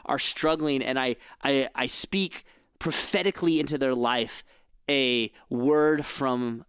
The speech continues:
God to them that challenges them, that encourages them. That, I mean, encouragement is on there, that you're coming alongside someone, or maybe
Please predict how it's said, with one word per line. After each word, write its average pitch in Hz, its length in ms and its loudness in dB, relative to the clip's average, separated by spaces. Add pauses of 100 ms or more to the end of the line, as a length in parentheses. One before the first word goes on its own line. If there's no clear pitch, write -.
(100)
God 113 360 -2 (120)
to 127 200 2
them 98 420 -6 (320)
that 117 380 -4 (300)
challenges 170 500 2
them, 117 140 -2
that 98 160 -6
encourages 131 800 0
them. 104 160 -4
That, 117 80 -4
I - 20 -2
mean, 123 120 -2
encouragement 147 440 -2
is 120 100 -8
on 117 140 -2
there, 101 100 -4
that - 160 -8
you're 127 100 -4
coming 175 260 -4
alongside 147 420 -2
someone, 127 240 -2
or 147 60 0
maybe 190 280 2